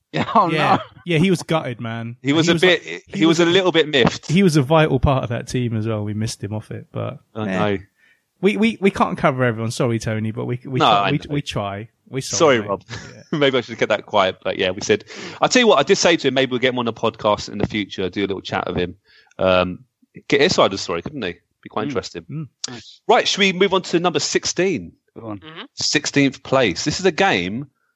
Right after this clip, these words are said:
Speaker 3: Again, I think only one person voted for it, but it's high.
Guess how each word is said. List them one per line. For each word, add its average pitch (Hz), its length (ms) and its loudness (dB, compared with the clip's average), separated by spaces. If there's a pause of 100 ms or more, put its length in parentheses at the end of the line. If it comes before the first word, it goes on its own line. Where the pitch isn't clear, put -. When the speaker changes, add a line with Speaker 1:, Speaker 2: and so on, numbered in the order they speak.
(220)
Speaker 3:
Again, 117 240 0
I 165 60 4
think 196 200 -2
only 170 160 2
one 165 160 0
person 147 300 0
voted 151 240 2
for 98 80 -4
it, 95 80 -4
but 110 80 -4
it's 104 100 -6
high. 143 300 2